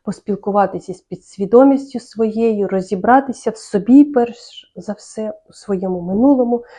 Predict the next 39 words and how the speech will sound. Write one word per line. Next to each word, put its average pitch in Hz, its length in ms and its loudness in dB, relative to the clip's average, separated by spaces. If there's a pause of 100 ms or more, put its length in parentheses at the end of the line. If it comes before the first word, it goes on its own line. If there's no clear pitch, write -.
(280)
і 247 320 2
також 262 380 -2
можна 233 300 -6
піти 233 400 -8
у 214 140 -4
духовні 233 420 -4
дисципліни, 226 600 -6
тому 190 240 -10
що - 140 -20
Сатурн — 220 440 -6
це 214 120 -12
про 208 180 -10
духовність, 202 600 -6
це - 80 -20
такий - 260 -8
мудрий 214 440 -2
старик. 202 640 -10 (520)
Так, 208 200 -6
він 190 100 0
виглядає 185 560 -4
сірим, 262 680 0
але 196 460 -4
ж 185 220 -14 (100)
він, 233 300 -4
е, 214 220 -4
надає 190 560 -4
мудрості. 202 760 -6 (240)
І 185 420 -8
за 180 100 -20
цей 220 260 -6
час 247 560 -8
ви 196 260 -6
обов'язково, 190 680 -6
тельці, - 400 -14
прийдете 190 480 -6
до 175 140 -8
якоїсь 185 340 -8
такої - 280 -10
внутрішньої, 220 760 -2